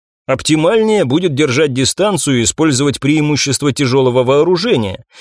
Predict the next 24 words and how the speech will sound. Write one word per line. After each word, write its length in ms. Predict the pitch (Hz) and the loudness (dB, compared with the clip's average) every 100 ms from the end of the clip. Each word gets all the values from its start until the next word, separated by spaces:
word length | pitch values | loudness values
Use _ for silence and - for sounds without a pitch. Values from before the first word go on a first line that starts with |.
| - | -18
Скажем, 520 | - - 202 156 170 120 | -10 -2 0 0 0 0
если 320 | 180 165 165 | 0 -2 0
бы 120 | 156 | 0
на 80 | 151 | 2
моем 280 | 147 170 165 | 2 0 0
месте 340 | 180 131 143 | 0 0 -2
был 220 | 135 151 | 0 2
какой-нибудь 640 | 143 131 147 135 131 135 - | 2 0 2 2 0 -2 -2
эльф, 400 | 233 151 - - - - | -2 0 -4 -12 -20 -12
то 120 | - 143 | -4 0
куда 280 | 147 135 | 0 0
проще 380 | 123 160 190 - | 0 0 0 -2
было 280 | 123 156 175 | 0 2 2
бы 180 | 147 131 | 2 0
отцепить 460 | - 135 131 123 | 2 -2 -2 -4
местность, 560 | 110 135 170 202 - - | 0 0 0 -2 -4 -2
выследить 580 | 135 190 139 123 117 - | -2 0 -2 -2 -4 -4
его 240 | 127 127 | -2 0
с 80 | 104 | 0
дронов 460 | 110 190 220 208 - | 2 2 2 -2 -4
или 160 | 202 240 | -4 -2
спровоцировать 800 | - 185 165 143 214 196 151 - | -2 0 2 2 0 2 0 0
на 120 | 151 147 | -2 0
нападение, 760 | 123 127 107 127 190 214 208 | 0 0 0 0 0 0 -2